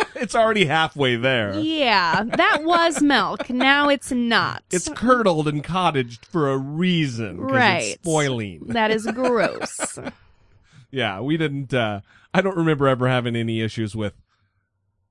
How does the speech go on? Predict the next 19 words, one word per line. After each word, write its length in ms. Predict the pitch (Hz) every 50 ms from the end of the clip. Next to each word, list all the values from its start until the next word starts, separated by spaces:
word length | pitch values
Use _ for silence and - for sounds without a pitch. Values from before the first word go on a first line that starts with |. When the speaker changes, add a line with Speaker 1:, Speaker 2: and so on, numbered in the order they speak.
| _ _ _ _ _ -
Speaker 1:
making 640 | 196 165 165 165 165 165 147 - 147 143 139 135
us 240 | 131 123 120 - -
eat 220 | - 156 139 135 -
things 340 | - 135 127 123 123 117 113
that 140 | 113 117 107
shouldn't 360 | - - 143 127 104 110 113
have 180 | 104 107 104 98
been, 400 | 107 110 107 101 95 95 92 87 - _ _ _ _ _ _ _ -
that 160 | 156 - -
should 160 | - - 240 160
have 140 | 156 139 123
been 300 | 147 139 127 127 127 123 127
ditched 320 | 143 135 123 - - -
a 60 | 123
long 240 | 113 107 107 101 98
time 240 | 95 117 110 104 98
ago, 280 | 95 85 87 85 80
but 280 | 80 82 85 90 85 78 _ _ _ _ _ _ _ _
I, 120 | - 139